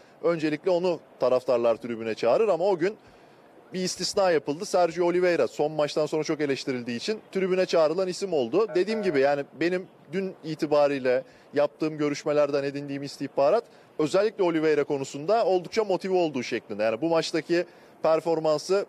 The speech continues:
Galatasaray'da bu sezon gösterdiği performansların en özellerinden bir tanesi olabilir gibi bir izlenim edindim.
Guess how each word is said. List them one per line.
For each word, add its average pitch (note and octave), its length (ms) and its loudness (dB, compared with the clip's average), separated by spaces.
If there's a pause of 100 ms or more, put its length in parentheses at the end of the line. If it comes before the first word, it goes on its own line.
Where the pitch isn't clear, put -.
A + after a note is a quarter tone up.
Galatasaray'da D#3+ 840 2
bu E3 80 -8
sezon D#3 320 -2
gösterdiği D3+ 460 0
performansların D3+ 800 0
en F#3+ 140 0
özellerinden E3 680 0
bir F3 60 -12
tanesi E3+ 380 0
olabilir F3+ 440 2 (360)
gibi E3 300 0 (340)
bir G3 100 -2
izlenim E3 500 -4
edindim. F3+ 460 -2